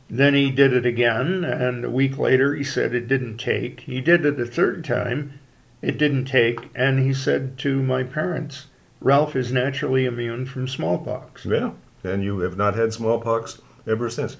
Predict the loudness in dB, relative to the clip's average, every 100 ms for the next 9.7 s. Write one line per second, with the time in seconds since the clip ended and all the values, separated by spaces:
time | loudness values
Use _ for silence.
0 | 2 4 4 0 -4 -6 -4 -4 2 4
1 | 6 4 2 -2 0 2 0 -2 -4 -2
2 | 0 -2 -2 0 0 0 0 0 0 -2
3 | -6 -4 0 0 0 -4 -4 -8 -12 -12
4 | 4 6 6 2 -16 -20 -6 -4 -2 -4
5 | -6 -16 -20 -2 0 2 2 2 2 2
6 | 0 -4 -6 -6 -4 -4 -2 0 0 0
7 | -4 -6 -10 -10 -6 -2 -2 -2 -6 -6
8 | -8 -8 -6 -8 -8 -12 -8 -8 -8 -10
9 | -10 -12 -14 -12 -8 -10